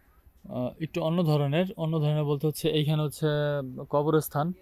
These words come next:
হ্যাঁ, বাবার কবরস্থান সজীব ভাইয়ার। আহ, এই যে হচ্ছে পিছনের বাড়িঘর, হ্যাঁ, পিছনের সাইড।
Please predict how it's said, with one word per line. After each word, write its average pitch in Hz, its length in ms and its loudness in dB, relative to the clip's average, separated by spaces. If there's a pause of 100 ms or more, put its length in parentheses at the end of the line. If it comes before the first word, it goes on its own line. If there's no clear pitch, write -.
(120)
হ্যাঁ, 170 220 -2
বাবার 135 340 2
কবরস্থান 147 840 0
সজীব 135 340 -2
ভাইয়ার। 143 200 2 (960)
আহ, 127 340 0
এই 143 160 2
যে 147 120 -4
হচ্ছে 143 300 -4
পিছনের 151 420 0 (180)
বাড়িঘর, 139 600 0 (280)
হ্যাঁ, 160 220 -2 (120)
পিছনের 143 360 -4 (320)
সাইড। 139 280 0